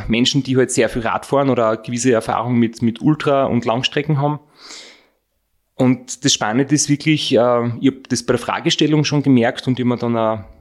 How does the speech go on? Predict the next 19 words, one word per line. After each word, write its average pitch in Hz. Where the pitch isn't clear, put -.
äh, 110
du 127
hast 120
in 127
einem 127
anderen 127
Podcast 131
dann 120
auch 101
über 120
die 117
Auswertungen 135
gesprochen 117
oder 117
über 113
die 110
Ergebnisse, 135
die 123
Erkenntnisse. 131